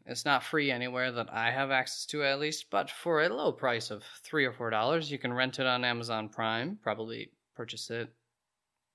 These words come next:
for the same price. It is quite beautifully digitally remastered, at least I'm, like, ninety-nine percent sure that it was digitally remastered, and I once again enjoyed it.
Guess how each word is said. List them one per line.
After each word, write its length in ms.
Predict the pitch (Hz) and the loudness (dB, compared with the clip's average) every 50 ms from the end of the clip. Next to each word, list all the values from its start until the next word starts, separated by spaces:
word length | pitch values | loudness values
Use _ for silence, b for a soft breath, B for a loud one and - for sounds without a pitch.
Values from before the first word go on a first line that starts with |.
| _ _ - | _ _ -10
for 80 | 113 113 | -10 -10
the 80 | 113 | -8
same 240 | - - 117 113 113 | -6 -6 -6 -6 -6
price. 320 | - 113 113 123 120 - B B B B B B B | -4 -6 -6 -6 -8 -12 B B B B B B B
It 120 | 196 202 | -2 -2
is 200 | 208 208 196 - - _ _ _ _ - | 0 0 -2 -2 -6 _ _ _ _ -2
quite 420 | - - 277 277 277 247 - - _ - 151 147 | 2 4 6 6 4 2 -2 -12 _ -20 -18 -12
beautifully 600 | - 170 175 180 175 170 175 - 165 165 160 165 | -8 -6 -4 -2 -2 -4 -4 -6 -6 -6 -6 -6
digitally 580 | 151 147 143 135 135 - - 147 147 147 139 135 | -4 -4 -4 -2 -4 -4 -4 -4 -2 -2 -2 -2
remastered, 760 | 127 127 127 123 120 123 135 160 170 - - 262 277 285 - - _ - | -4 -4 -4 0 2 4 4 4 4 0 -4 -6 -8 -8 -10 -14 _ -2
at 180 | - 151 139 147 | -2 -2 0 0
least 380 | 151 147 143 143 - - - _ _ _ _ _ _ _ _ _ _ _ - | -2 -2 -2 -4 -6 -10 -14 _ _ _ _ _ _ _ _ _ _ _ -8
I'm, 60 | 131 | -4
like, 180 | 131 131 - | -4 -4 0
ninety-nine 840 | - 135 135 139 139 139 135 123 - - 131 127 127 127 131 135 123 | 2 4 4 4 4 0 -2 -4 -6 -2 0 2 2 2 0 -4 -6
percent 360 | 117 127 117 - 127 113 107 | -6 -4 -4 -2 -4 -4 -4
sure 180 | - - 113 110 | -4 -4 -4 -4
that 220 | 110 117 - - - | -4 -6 -8 -10 -12
it 80 | - - - | -12 -12 -12
was 280 | - - - - - _ _ _ - | -12 -12 -12 -12 -14 _ _ _ -8
digitally 320 | 123 113 113 127 117 110 | -6 -6 -4 -4 -6 -6
remastered, 580 | 110 113 110 - - 117 - - 123 123 120 - | -6 -8 -8 -8 -10 -10 -8 -8 -6 -6 -4 -2
and 360 | 165 190 175 147 127 117 120 b b b b b b b b b b b b b | 0 2 2 2 2 0 -2 b b b b b b b b b b b b b
I 100 | - 165 | 2 4
once 220 | 156 160 160 156 - | 4 4 4 2 0
again 220 | 151 165 165 165 | 2 2 2 2
enjoyed 320 | 160 151 156 147 175 185 | 2 2 2 0 0 0
it. 260 | 165 117 - - - | 0 -2 -2 -4 -10